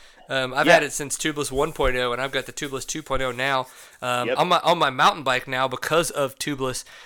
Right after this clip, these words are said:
Speaker 1: I've seen a, quite a few different, uh, things going around, but, uh, I, I'm gonna try Cushcore,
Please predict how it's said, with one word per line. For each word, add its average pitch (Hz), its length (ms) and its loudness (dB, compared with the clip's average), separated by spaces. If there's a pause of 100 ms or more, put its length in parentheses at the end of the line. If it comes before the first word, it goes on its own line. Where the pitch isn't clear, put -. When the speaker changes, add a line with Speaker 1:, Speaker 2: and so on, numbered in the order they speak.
Speaker 1:
I've 143 140 2
seen 180 200 0
a, 147 60 2
quite 156 220 4
a 143 40 -2
few 147 180 -6
different, 143 340 -4 (120)
uh, 123 360 -4
things 170 300 -2
going 139 220 2
around, 135 400 2
but, 127 220 0
uh, 123 300 -2
I, 135 160 -6
I'm 151 100 0
gonna 170 200 2
try 143 220 2
Cushcore, 123 720 -2